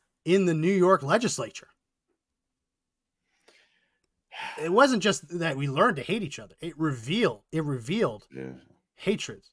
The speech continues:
Speaker 1: And same thing. When people tell you who they are, believe them. Don't assume,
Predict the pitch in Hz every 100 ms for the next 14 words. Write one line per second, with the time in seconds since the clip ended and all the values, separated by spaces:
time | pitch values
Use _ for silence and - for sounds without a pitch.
0 | _ _ 107 113 117 113 110 113 - 143
1 | 175 226 165 - _ _ - 107 175 175
2 | 175 - 190 170 143 165 143 135 156 143
3 | 113 113 135 160 110 98 98 _ _ _
4 | _ _ _ - 131 151 143 - 147 139
5 | 131 120